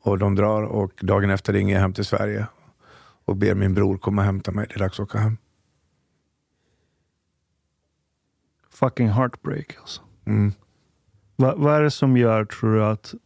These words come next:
Speaker 2: vissa killar när de får den här heartbreaken, i alla fall första,
Speaker 1: Uff.
Speaker 2: de, så, ja, men de mår lite dåligt ett tag och sen, sen tragglar de vidare, medans för vissa, det går,
Speaker 1: Ja.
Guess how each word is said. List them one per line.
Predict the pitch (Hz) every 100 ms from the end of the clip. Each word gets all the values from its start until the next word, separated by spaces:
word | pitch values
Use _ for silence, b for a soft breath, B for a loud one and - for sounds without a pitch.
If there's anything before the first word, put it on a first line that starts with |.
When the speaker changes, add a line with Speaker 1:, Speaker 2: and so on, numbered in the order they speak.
| _ -
Speaker 2:
vissa | 127 123 - 131
killar | - 127 123 120
när | 110
de | 113 110
får | - - 131
den | 113 110
här | 107
heartbreaken, | 104 123 101 113 107 110 110 110
i | 120
alla | 117
fall | - 110
första, | - 117 - - 117
Speaker 1:
Uff. | 117 B B B B B B B B B
Speaker 2:
de, | 170 185
så, | 170
ja, | 202
men | 160 135 117 -
de | 131 143 135
mår | 131 139 135
lite | 135 131
dåligt | 127 139 120 127 123
ett | 123
tag | - 123 120 117 -
och | 127
sen, | 117 120 117 117
sen | - 123
tragglar | 135 135 127 123
de | 117
vidare, | 120 117 127 120 113
medans | 113 117 113
för | -
vissa, | 113 117 - 135 113
det | 107
går, | 113 120
Speaker 1:
Ja. | 113